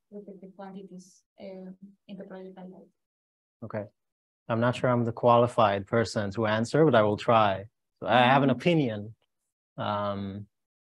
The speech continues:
Speaker 2: but yeah, so is there anything topologically protective about topological? But this is connected to a deeper question, which is, like, what is topological about so-called, like, orbital angular momentum light?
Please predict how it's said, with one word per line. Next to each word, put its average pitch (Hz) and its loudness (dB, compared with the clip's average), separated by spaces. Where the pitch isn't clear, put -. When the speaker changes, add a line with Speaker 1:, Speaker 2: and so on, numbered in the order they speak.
Speaker 2:
but 113 0
yeah, 131 6
so 127 2
is 123 -2
there 123 0
anything 135 2
topologically 123 2
protective 120 -2
about 117 2
topological? 110 0
But 127 2
this 143 4
is 147 -2
connected 139 0
to 131 0
a 123 2
deeper 127 0
question, 120 0
which 104 -8
is, 104 -4
like, 104 -4
what 117 6
is 123 0
topological 135 4
about 120 2
so-called, 123 0
like, 117 2
orbital 120 4
angular 120 4
momentum 123 -2
light? 160 0